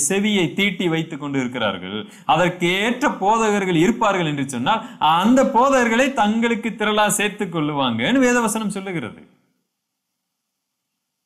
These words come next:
இது அறுசுவையான உபதேசம். இது போன்ற உபதேசியார் என்ன செய்வாங்க தெரியுங்களா?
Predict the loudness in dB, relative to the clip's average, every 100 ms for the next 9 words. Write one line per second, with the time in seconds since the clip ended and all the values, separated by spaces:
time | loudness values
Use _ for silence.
0 | _ -2 2 4 4 4 4 4 4 0
1 | 0 2 0 0 -2 -2 -4 -4 -10 -16
2 | _ _ _ _ _ -2 2 2 4 2
3 | 2 0 0 2 0 0 -2 0 2 2
4 | 2 0 -2 -2 -4 -4 -4 -4 -2 -2